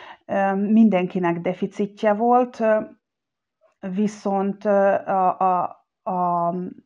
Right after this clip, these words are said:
az idei évben szintén nagy nyomot hagy a, a szárazság, a drasztikus, ö, ö, klíma, hogy úgy mondjam. A jövő évünk csak nehezebb lesz.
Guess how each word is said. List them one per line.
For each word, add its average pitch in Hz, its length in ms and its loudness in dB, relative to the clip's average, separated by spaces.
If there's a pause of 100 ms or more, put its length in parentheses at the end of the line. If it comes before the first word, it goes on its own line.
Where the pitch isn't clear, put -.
(300)
az 190 160 -8
idei 208 420 2
évben 202 680 0
szintén 202 540 -4
nagy 180 260 -2
nyomot 175 360 -4
hagy 175 400 -6
a, 170 320 -4
a 180 340 -6
szárazság, 180 1040 2
a 190 80 2
drasztikus, 180 840 -6
ö, 180 240 -2 (840)
ö, 185 440 -4 (200)
klíma, 208 600 2
hogy 202 420 -4
úgy 208 140 -2
mondjam. 233 840 0 (1500)
A 220 120 -2
jövő 226 280 4
évünk 185 340 2
csak 180 200 -4
nehezebb 165 500 -4
lesz. - 400 -10